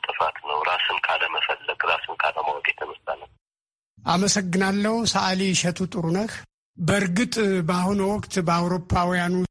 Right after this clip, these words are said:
Speaker 2: አቆጣጠር ይህ ወቅት በተለይ ለፈረንጆቹ መጸው ነው፣ ለእኛ ግን ጸደይ ነው። ደስታ ተክሎልድ አዲስ የአማርኛ መዝገበ ቃላት በተሰኘው መጽሐፋቸው ላይ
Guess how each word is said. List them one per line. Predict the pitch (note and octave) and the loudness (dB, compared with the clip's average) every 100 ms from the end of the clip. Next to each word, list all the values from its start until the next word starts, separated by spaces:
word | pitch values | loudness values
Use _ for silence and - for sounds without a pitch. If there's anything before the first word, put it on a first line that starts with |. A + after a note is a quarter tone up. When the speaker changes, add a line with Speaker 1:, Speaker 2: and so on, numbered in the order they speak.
| - | 0
Speaker 2:
አቆጣጠር | E3+ - F#3+ F#3 F3 - A3 G#3 G#3 | -2 -2 -2 0 0 -2 -2 -2 0
ይህ | F3+ F#3 | 2 2
ወቅት | F3 F#3 F#3+ - G3+ G3 F#3+ - | 2 0 -4 -4 -2 -2 -6 -10
በተለይ | E3 D#3+ D#3+ | -4 0 0
ለፈረንጆቹ | D#3 D3 D#3 D#3+ D#3+ E3 - A#3 B3+ A#3+ _ - | 0 0 2 2 2 0 0 0 -2 -4 _ -2
መጸው | D#3+ E3+ E3 G3+ E3+ | 2 2 2 2 0
ነው፣ | B2+ - - _ _ _ _ _ - _ _ _ _ _ | -2 -6 -16 _ _ _ _ _ -20 _ _ _ _ _
ለእኛ | D3+ D#3+ D#3+ D3+ | 0 2 2 2
ግን | D3 G#3+ A#3+ - _ - | 2 0 -2 -8 _ -6
ጸደይ | - G#3 F#3 F3 | -2 2 4 4
ነው። | B2+ G#3 _ _ _ | 2 -2 _ _ _
ደስታ | D#3 F#3 - A#3+ A#3 | 0 2 4 2 2
ተክሎልድ | A3+ - A3+ G#3+ F#3 D#3 D3+ - _ _ _ _ _ | 0 2 2 2 0 -2 -4 -8 _ _ _ _ _
አዲስ | E3+ E3+ D3 A3 G#3+ - - _ _ - | 0 2 2 2 2 -2 -4 _ _ -2
የአማርኛ | F3+ F3+ F3+ F#3 F#3 F3 | 2 2 2 2 2 2
መዝገበ | F3 D#3+ F3 F3 | 0 2 2 0
ቃላት | - E3+ D#3+ D3 - | 0 2 2 -2 -2
በተሰኘው | E3+ D#3 - E3+ D#3 C#3+ B2 | -2 0 2 2 2 0 -2
መጽሐፋቸው | C#3 D#3+ - D#3+ E3 E3 - E3+ D#3+ | -4 -2 0 0 2 0 0 0 2
ላይ | F#3+ | 0